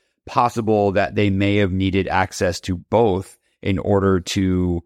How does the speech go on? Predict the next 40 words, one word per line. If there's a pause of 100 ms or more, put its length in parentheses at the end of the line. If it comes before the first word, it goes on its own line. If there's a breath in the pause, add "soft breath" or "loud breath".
(180)
maintain
persistence
from
that
M
F
A
perspective,
right? (880 soft breath)
Um,
I
will
say (180)
in
this
case,
and
I'm
trying
to
just
read
through
some
notes
that
I've
taken
here, (320)
but
in
one
case,
it
was,
it
was
mentioned
out
that,